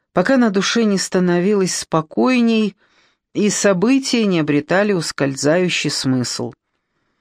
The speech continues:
Порядок в фотографиях помогал обрести порядок в душе. Аня чувствовала, что для нее сейчас эти незамысловатые действия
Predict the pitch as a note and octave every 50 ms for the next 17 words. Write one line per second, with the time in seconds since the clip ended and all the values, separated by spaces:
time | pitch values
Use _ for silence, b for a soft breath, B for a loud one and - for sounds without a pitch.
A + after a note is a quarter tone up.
0 | _ _ _ _ _ _ _ _ _ - F3 F3+ G3+ G3+ F3+ F3+ E3+ - - F3+
1 | - E3+ E3+ F3 F#3 G3+ G#3 G3 - - D#3 D3 - - - E3 D#3+ D#3+ D#3+ E3
2 | F#3 F#3 F3 E3 D#3 D3+ D3+ D3+ - - - D#3+ D3+ - D#3+ D#3+ D#3 C#3+ C#3 D3
3 | C#3+ C#3+ C#3+ D#3 E3+ D#3+ - - - C#3 A#2+ G#2 G2+ _ B B B B B B
4 | B B B B B B G3 A3+ A3 G#3 G3+ - - B3 A3+ - - - D#3+ D3+
5 | C#3 C#3+ D3 - - - E3 D#3+ E3 E3+ F3 F3 F3 F#3+ A3 A3 - - - E3
6 | D#3 - - A3 A3 G3+ F#3+ - - - G3 F#3 - - - F3 F3 F#3 F#3 E3+
7 | F3+ F3+ F3 - - - E3+ F3+ F#3 G#3 G3 F#3+ - F3+ E3+ D#3+ D3+ D#3+ G3+ A#3
8 | B3+ A#3 - - - - B2 A#2 G2 F2+ -